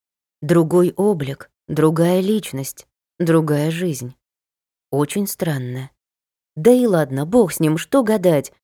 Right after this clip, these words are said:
Оборвала свои размышления Анна, возвращаясь из рассеянного состояния созерцания в реальный мир.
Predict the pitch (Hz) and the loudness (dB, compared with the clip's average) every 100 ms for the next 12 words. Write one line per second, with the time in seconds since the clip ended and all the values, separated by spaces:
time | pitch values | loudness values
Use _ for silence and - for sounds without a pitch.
0 | _ _ - 170 202 220 233 233 202 208 | _ _ -4 2 2 2 2 0 2 4
1 | 202 190 208 208 220 208 202 202 - 240 | 4 2 2 2 2 4 2 0 0 0
2 | 208 160 160 175 185 196 196 233 208 202 | 2 2 2 2 4 2 2 2 2 2
3 | - 190 196 202 208 190 190 180 185 190 | -2 2 2 2 2 2 4 2 0 0
4 | - 190 185 180 175 175 185 185 185 214 | 0 2 2 2 2 0 0 0 -2 -4
5 | 214 196 175 165 160 160 160 180 165 123 | 0 2 2 2 2 2 2 -2 -4 -6
6 | 139 | -10